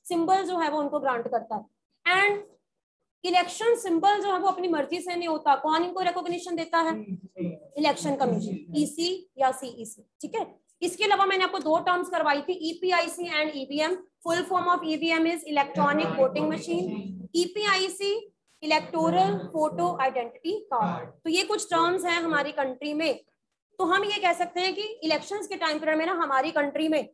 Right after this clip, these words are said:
चाहे कोई poor है, चाहे rich है, सभी interest लेते हैं। तो popular participation है। ख्वाहिश, sit properly।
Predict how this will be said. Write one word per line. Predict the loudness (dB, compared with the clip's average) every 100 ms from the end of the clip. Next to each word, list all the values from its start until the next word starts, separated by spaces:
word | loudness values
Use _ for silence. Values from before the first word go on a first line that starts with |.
| _ 0
चाहे | 4 4
कोई | 2
poor | -2 2 4
है, | 4 0 -2
चाहे | -4 -2 -2
rich | -4 -2
है, | -2
सभी | -2 -2
interest | -2 0 -2 0
लेते | 0 0
हैं। | -2 -4 _
तो | 2
popular | 2 4 0 2
participation | 2 2 -6 0 0 0 -8 -12
है। |
ख्वाहिश, | -18 _ _ _ _ 4 4 4 -2 -16 _ _ _ _ _
sit | -12 -2
properly। | -2 -2 -4